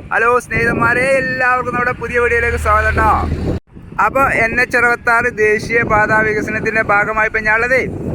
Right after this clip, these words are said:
കോരപ്പുഴ ബ്രിഡ്ജിൻ്റെ മുകളിലായിട്ടുള്ളത്. മുന്നൂറ് മീറ്ററോളം നീളത്തിലുള്ള നമ്മുടെ കോരപ്പുഴ ബ്രിഡ്ജ്. അല്ലേ,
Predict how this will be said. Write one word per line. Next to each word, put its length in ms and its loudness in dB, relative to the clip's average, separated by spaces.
കോരപ്പുഴ 560 2
ബ്രിഡ്ജിൻ്റെ 420 -2
മുകളിലായിട്ടുള്ളത്. 600 2
മുന്നൂറ് 500 0
മീറ്ററോളം 580 2
നീളത്തിലുള്ള 580 0
നമ്മുടെ 280 0
കോരപ്പുഴ 480 2
ബ്രിഡ്ജ്. 300 -2
അല്ലേ, 200 2